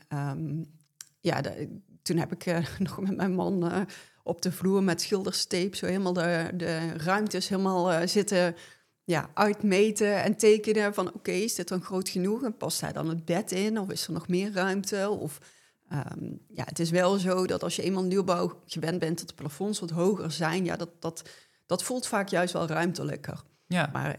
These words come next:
Speaker 1: ja, ik, eh, ik vond ook het traject met nieuwbouw zelf wel, eh, moet ik wel zeggen, wel heel erg leuk. Eh, gewoon alles bij elkaar, met het uitzoeken en alles. Maar ja, die spanning voordat je die woning hebt, ja, dat, dat, ja,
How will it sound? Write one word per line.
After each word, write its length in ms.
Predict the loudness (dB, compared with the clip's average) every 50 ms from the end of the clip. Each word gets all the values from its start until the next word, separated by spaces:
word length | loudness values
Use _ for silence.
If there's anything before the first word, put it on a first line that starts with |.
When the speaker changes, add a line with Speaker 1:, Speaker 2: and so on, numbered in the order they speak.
| -6
Speaker 1:
ja, 200 | -6 -4 -4 -4
ik, 220 | -4 -8 -10 -8 -6
eh, 240 | -4 -4 -2 -4 -4 -6 -8 -10 -10 -4
ik 200 | -2 -2 -2 0
vond 220 | 0 -2 0 2
ook 160 | 2 0 0
het 120 | 0 -2 -4
traject 600 | -2 -2 0 2 2 2 0 0 -2 -6 -6 -6 -10 -20 _ _ _
met 160 | -2 0 0 2
nieuwbouw 480 | 2 2 2 2 2 2 2 2 0
zelf 440 | 0 0 0 0 0 0 -2 -2 -4
wel, 320 | -2 -2 -2 -2 -2 -2
eh, 220 | -2 -4 -4 -4 -4 -6 -6 -10 _ _
moet 120 | -6 -6
ik 60 | -4 -4
wel 120 | -2 -2
zeggen, 280 | -2 -2 -2 -2 -2 -2
wel 160 | -2 0 0
heel 220 | 2 0 0 0
erg 280 | -2 -4 -6 -6 -6 -4
leuk. 440 | -4 -2 -2 -4 -6 -8 -10 -16 -20 _ _ _ -12
Eh, 80 | -12 -10
gewoon 220 | -8 -8 -8 -8 -6
alles 280 | -8 -8 -6 -8 -8
bij 120 | -8 -8 -10
elkaar, 360 | -10 -8 -8 -8 -6 -4 -4
met 120 | -4 -4
het 140 | -6 -6 -6
uitzoeken 520 | -4 -4 -4 -4 -4 -6 -8 -8 -8 -8 -6
en 60 | -6
alles. 240 | -6 -6 -6 -4 -2
Maar 120 | 0 2
ja, 140 | 2 2 2
die 120 | 0 -2
spanning 520 | -4 -2 2 4 4 4 4 4 0 0 0
voordat 400 | 0 0 2 2 0 -2 -2 0
je 120 | 0 0
die 160 | 0 0 0
woning 340 | 2 2 2 2 2 2 2
hebt, 500 | 2 2 2 2 0 -2 -4 -4 -6 -6 -6 -12 -20 -20 _ _ _ _ _ _
ja, 140 | -8 -6 -4
dat, 160 | -4 -6 -8 -10 _
dat, 160 | -6 -6 -6 -6 -8 _ _
ja, 400 | -10 -8 -6 -6 -6 -6 -8